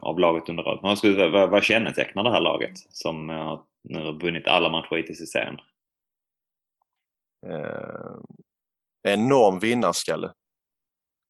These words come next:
Speaker 2: Eh, e-, ett enormt driv. Eh, en enorm vilja att vilja utvecklas, vilket jag tycker är fantastiskt. Eh,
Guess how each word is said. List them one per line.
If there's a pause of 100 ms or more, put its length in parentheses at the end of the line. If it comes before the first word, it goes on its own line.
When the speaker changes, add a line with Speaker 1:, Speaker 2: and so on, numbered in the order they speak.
(360)
Speaker 2:
Eh,
e-,
ett
enormt (160)
driv.
Eh, (320)
en
enorm
vilja
att
vilja
utvecklas,
vilket
jag
tycker
är
fantastiskt.
Eh,